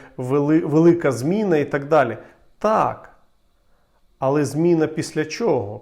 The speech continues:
Після поразки. І, ну, зрозуміло, що вони хочуть трактувати з більш позитивної точки зору,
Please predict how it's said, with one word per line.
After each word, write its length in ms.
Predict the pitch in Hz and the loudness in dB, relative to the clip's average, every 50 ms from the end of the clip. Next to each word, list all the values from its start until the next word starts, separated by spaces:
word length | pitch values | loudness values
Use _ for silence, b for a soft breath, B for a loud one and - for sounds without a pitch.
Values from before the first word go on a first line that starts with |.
| - _ | -14 _
Після 1000 | 139 127 - - - - 131 135 131 127 127 123 123 123 123 - 123 - - - - - _ _ _ | -12 -12 -12 -12 -12 -8 -4 -2 -2 0 0 -2 -2 -4 -4 -4 -4 -6 -6 -10 -14 -20 _ _ _
поразки. 640 | 139 139 160 185 202 160 - - - - - - - b b b b b b b - | -2 -2 0 -2 -2 -4 -8 -10 -16 -18 -20 -20 -20 b b b b b b b -8
І, 180 | 156 147 160 - | -4 -4 -2 2
ну, 180 | 220 220 180 147 | 2 2 2 2
зрозуміло, 420 | 131 151 156 160 190 214 202 170 | 2 2 2 2 4 4 4 2
що 160 | - - 170 | 2 0 -4
вони 280 | 156 151 165 185 208 202 | -2 0 0 0 0 -2
хочуть 440 | 190 - 190 180 180 - 156 - - | -2 0 0 0 0 -2 -8 -10 -6
трактувати 640 | 156 147 - - - 160 147 156 160 151 - 135 131 | -6 -6 -6 -4 -6 0 4 4 4 4 2 -2 -6
з 60 | 131 | -6
більш 220 | 131 156 147 - | -6 -6 -8 -8
позитивної 680 | - - 165 143 151 170 175 262 233 180 165 151 143 | -6 -4 -2 -2 -2 -4 -4 -4 -4 -2 0 -2 -2
точки 360 | 135 - 139 - - - 156 143 | -2 -2 -6 -8 -6 -8 -8 -6
зору, 380 | 156 208 269 277 262 208 B | -4 -4 -4 -4 -6 -6 B